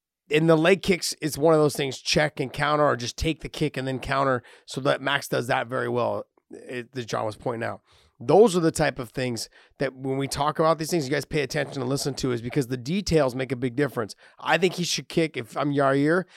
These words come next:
I'm throwing stuff to the head, 'cause you're gonna, you know, eventually you may be able to catch him. That could end the fight. That, or it's gonna, he's gonna spend so much time making sure that I'm blocking him, or he's gonna make sure he's blocking him properly so he doesn't get kicked in the head.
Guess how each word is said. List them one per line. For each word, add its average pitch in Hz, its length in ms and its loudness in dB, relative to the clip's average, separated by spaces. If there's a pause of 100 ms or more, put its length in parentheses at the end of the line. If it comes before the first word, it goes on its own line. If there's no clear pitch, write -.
(180)
I'm 127 140 -4
throwing 151 320 4
stuff 160 240 2
to 165 100 0
the 151 100 2
head, 170 320 4 (280)
'cause 120 120 -6
you're 139 160 2
gonna, 139 160 2
you 135 100 2
know, 139 320 4
eventually 135 420 -2
you 131 100 -4
may 135 160 2
be 135 80 0
able 139 140 4
to 120 60 -4
catch 151 300 -4
him. 190 260 0
That - 180 -10
could 123 100 -8
end 127 160 -2
the 120 60 -4
fight. 170 320 0 (320)
That, 135 340 2
or 160 220 6
it's 131 100 -4
gonna, 147 180 -2
he's 139 220 -4
gonna 151 140 2
spend 143 240 -4
so 170 160 0
much 175 180 2
time 170 340 0 (440)
making 147 320 -2
sure 160 400 2
that 120 120 -8
I'm 131 220 -4
blocking 139 420 0
him, 110 140 -4
or 107 60 -4
he's 123 80 -4
gonna 135 80 -2
make 143 100 0
sure 143 160 -4
he's 143 140 -2
blocking 135 340 0
him 123 60 -4
properly 135 500 -2 (240)
so - 140 -4
he 127 40 2
doesn't 120 140 -4
get 123 160 -6
kicked - 180 -12
in 127 100 -4
the 117 40 -2
head. 113 240 -4